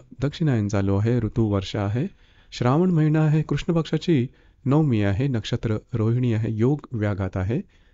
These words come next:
दिवसाचा जो कर्ण आहे तो तैतील आहे आणि रात्रीचा कर्ण आहे तो गरा आहे. आजच्या दिवसाचा जो गुलिक काल आहे तो सुरुवात होईल पहाटे सहा वाजून पाच मिनिटापासून ते सात वाजून एक्केचाळीस मिनिटापर्यंत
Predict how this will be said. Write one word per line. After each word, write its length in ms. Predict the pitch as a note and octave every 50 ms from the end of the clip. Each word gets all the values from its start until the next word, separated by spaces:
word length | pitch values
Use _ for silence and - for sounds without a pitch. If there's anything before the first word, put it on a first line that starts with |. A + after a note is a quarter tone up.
| _ _ _ _ _ - -
दिवसाचा 340 | B2 C3+ C#3 - F#3 G3
जो 100 | F#3+ F#3+
कर्ण 260 | F#3+ - E3+ D#3+ D#3+ E3
आहे 180 | D#3 D#3+ D#3+
तो 140 | D#3 - C#3+
तैतील 400 | - B2 A2 G#2+ - A2+ G#2 G2+
आहे 220 | G2+ G2+ A2 B2
आणि 380 | D3+ G3 D#3 A#2+ B2+ C#3+ C#3+ B2
रात्रीचा 420 | G#2+ G2 G2 - C3 C#3+ C#3+ C#3+
कर्ण 260 | B2 - G#2+ G2 G2 G#2
आहे 280 | G#2+ B2 A#2+ G2+ F2
तो 520 | - - _ _ - A2+ A2 B2 D#3 - - _ - - A2+
गरा 200 | G#2+ G#2 F#2+ F#2
आहे. 240 | F2 E2 E2 - - - _ _ _ _ _ _ _ _ _ _ _ _ _ _ _ _ _ - - -
आजच्या 240 | C#3 C#3+ - G3
दिवसाचा 360 | F#3 F#3+ F3+ - F#3 F3 - F3+
जो 140 | E3+ F3+
गुलिक 260 | D#3+ C#3 C3+ C3+ D3 -
काल 200 | - D3 C#3+ C#3+
आहे 140 | C#3 D3
तो 100 | D3 C#3+
सुरुवात 340 | C3+ - A#2+ A2+ A2+ A2 A2 -
होईल 240 | C3+ B2+ A2+ G2 A2 - _ _ _ _ _ _ _ _ _ _ -
पहाटे 260 | B2+ C3+ D#3 D#3 F3+
सहा 220 | - - C3 C#3
वाजून 240 | D#3 E3 E3 F3+ F3
पाच 260 | E3+ - C#3 D#3 E3+ -
मिनिटापासून 560 | C#3+ A#2+ A2+ A2+ A2 - A2 - - A#2 A2
ते 160 | G#2+ A2+ G#2+
सात 220 | G#2+ - G#2 G2+ G2+ -
वाजून 300 | G#2 G2 G2 G#2 G2+ G2+ - _ -
एक्केचाळीस 460 | A#2+ - - C#3 C3 - B2+ G2+ - -
मिनिटापर्यंत 540 | F#2+ F2+ F2+ F#2 F2+ G2 F#2 F#2 F2+ F2